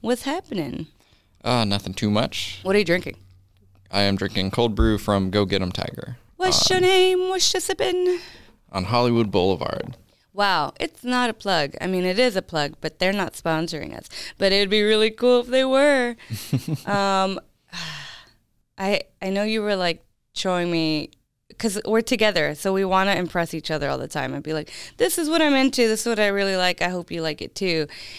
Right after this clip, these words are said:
Speaker 1: And we went to Go Get 'em Tiger, and you were like, "This is the best burrito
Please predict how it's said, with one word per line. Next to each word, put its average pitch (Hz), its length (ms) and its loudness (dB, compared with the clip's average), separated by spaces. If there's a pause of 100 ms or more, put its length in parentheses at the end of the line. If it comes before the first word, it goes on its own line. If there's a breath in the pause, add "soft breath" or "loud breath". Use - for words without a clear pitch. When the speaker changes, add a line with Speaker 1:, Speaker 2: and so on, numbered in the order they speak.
(120)
Speaker 1:
And 185 280 0
we 185 120 0
went 247 240 2
to 339 100 0
Go 226 180 2
Get 196 180 0
'em 185 120 0
Tiger, 156 540 0 (720 soft breath)
and 156 520 2 (220)
you 180 220 -6
were 175 100 -2
like, 165 240 -4
"This 180 220 -8
is 170 180 -8
the - 260 -10
best 170 360 -6
burrito 147 680 -4